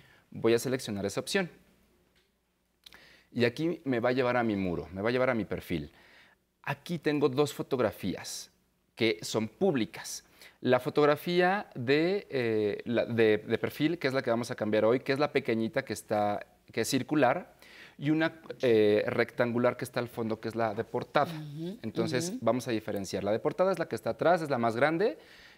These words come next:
Speaker 1: y ahí podemos poner paisajes, podemos poner fotos con amigos, y el formato es horizontal. Ahora, el otro, que es la foto en la que nos vamos a enfocar el día de hoy,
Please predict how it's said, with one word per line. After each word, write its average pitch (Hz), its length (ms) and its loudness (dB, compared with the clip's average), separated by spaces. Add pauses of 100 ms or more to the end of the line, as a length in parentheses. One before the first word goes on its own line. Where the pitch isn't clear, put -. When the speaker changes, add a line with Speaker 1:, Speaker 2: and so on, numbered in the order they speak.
(180)
Speaker 1:
y 190 360 -2
ahí 139 200 2
podemos 139 380 0
poner 117 400 -2
paisajes, 139 600 -2
podemos 147 300 0
poner 120 300 -4
fotos 120 340 -6
con 98 160 -4
amigos, 143 560 2
y 131 100 0
el 127 100 2
formato 127 440 -4
es 123 140 -6
horizontal. 107 800 -2 (640)
Ahora, 107 400 4
el 143 220 4
otro, 170 640 0
que 123 140 2
es 117 100 0
la 117 100 2
foto 113 320 -2
en 117 60 2
la 110 100 -2
que 101 80 -8
nos 95 80 -6
vamos 101 200 -4
a 110 40 -8
enfocar 101 260 -6
el 98 120 0
día 117 100 2
de 147 100 4
hoy, 135 240 4